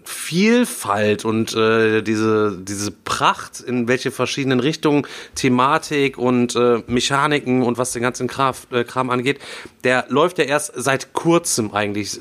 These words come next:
Der hat einen Wimpernschlag im Vergleich zu, ähm, anderen Medien wie Filmen oder Musik, die halt eben schon, schon wirklich lange in ihrer vollen, äh, Pracht da blühen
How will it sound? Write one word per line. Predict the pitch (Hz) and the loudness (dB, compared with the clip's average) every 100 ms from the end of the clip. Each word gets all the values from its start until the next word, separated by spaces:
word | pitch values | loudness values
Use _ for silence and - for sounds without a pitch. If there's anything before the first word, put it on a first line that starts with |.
| 107 | -4
Der | 123 123 | 0 2
hat | 131 | 2
einen | 123 127 123 110 | 2 2 0 0
Wimpernschlag | 147 170 165 160 - 143 143 - | 0 0 -2 -2 -2 0 0 -2
im | 123 | -4
Vergleich | 139 120 135 143 - | -4 0 0 -2 -4
zu, | - 139 135 - - - - | -2 0 0 -4 -16 -8 0
ähm, | 127 131 127 120 | 0 2 0 0
anderen | 135 151 143 127 120 120 117 - _ - - 127 | -2 2 2 2 2 2 0 -8 _ -20 -8 -2
Medien | 131 139 156 127 139 139 135 127 - - | 2 4 4 2 2 2 0 -6 -16 -4
wie | - | -4
Filmen | 120 147 151 156 139 | 0 4 4 4 2
oder | 120 127 | 2 2
Musik, | 123 113 135 143 | 2 0 -2 -2
die | 120 | 0
halt | 120 120 | 0 2
eben | 120 117 | -2 -2
schon, | 123 117 | 0 0
schon | 117 110 | -2 -2
wirklich | 123 120 - | -4 -4 -2
lange | 135 131 | 0 2
in | 113 | 0
ihrer | 110 110 107 | 2 2 0
vollen, | - 120 117 113 | 0 2 2 2
äh, | 101 107 104 104 | 0 2 2 -2
Pracht | - 123 120 - | -2 -4 -2 0
da | 110 110 | 2 2
blühen | 104 117 127 135 | 0 2 2 2